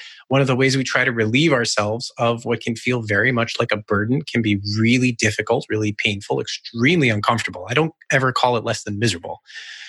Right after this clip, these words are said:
And there's a reason for that, right? One of the ways we try to relieve ourselves of it is to put it elsewhere,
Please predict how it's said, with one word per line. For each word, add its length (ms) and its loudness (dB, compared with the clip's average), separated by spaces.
And 100 2
there's 160 2
a 60 4
reason 340 2
for 140 0
that, 180 -2
right? 160 2
One 160 2
of 80 0
the 80 0
ways 200 2
we 120 -4
try 160 2
to 80 2
relieve 360 0
ourselves 440 0
of 120 0
it 120 0
is 120 -2
to 100 -2
put 240 -2
it 100 2
elsewhere, 560 -2